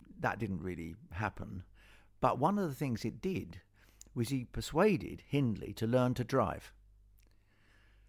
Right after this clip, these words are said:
'Cause previously he'd be taking around on the back of his motorcycle.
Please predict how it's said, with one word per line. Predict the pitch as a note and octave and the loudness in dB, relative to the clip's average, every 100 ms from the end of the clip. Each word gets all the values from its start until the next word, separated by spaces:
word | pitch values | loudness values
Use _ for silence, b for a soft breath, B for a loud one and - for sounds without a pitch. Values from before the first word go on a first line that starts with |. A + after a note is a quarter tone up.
| - - - - - | -20 -20 -20 -16 -4
'Cause | B2+ | -4
previously | - G#3 D3 F2+ G2+ | 4 4 4 -2 -4
he'd | |
be | G#2 | -2
taking | C#3 C#3 A#2 G2+ | 2 2 4 2
around | G#2+ E2 F#2+ G2 | 0 0 -2 -2
on | A#2 | 0
the | A2+ | 2
back | G#2 G2+ | 0 -2
of | |
his | G2+ | 0
motorcycle. | D3 B2+ - E2+ - - | 2 2 0 -6 -8 -16